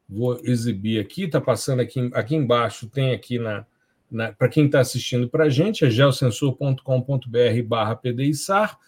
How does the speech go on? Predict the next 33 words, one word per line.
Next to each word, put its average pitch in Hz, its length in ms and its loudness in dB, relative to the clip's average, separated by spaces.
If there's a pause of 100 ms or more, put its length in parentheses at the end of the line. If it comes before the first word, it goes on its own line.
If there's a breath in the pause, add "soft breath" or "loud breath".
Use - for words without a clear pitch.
(300 soft breath)
e 226 60 0
vou 196 180 4
colocar 165 360 8
também 139 340 4
no 143 100 4
link 127 400 0
de 123 160 -2
descrição 123 880 -2
do 110 340 0
episódio, 90 760 -6 (100)
tá 85 160 -20
certo? 156 480 4 (360 soft breath)
Então 165 120 2
não 180 140 2
perca 165 220 4
essa 160 120 6
oportunidade, 151 680 4
porque - 160 -2
essa 170 280 2
é 151 40 2
a 180 60 2
turma 190 460 2
de 165 100 -8
dois 165 240 2
mil 160 140 2
e 180 60 0
vinte 180 220 -2
e - 60 -20
quatro. 104 400 0 (220)
Provavelmente 131 640 0
nós 147 140 -2
não 147 120 -2
vamos, 127 380 -2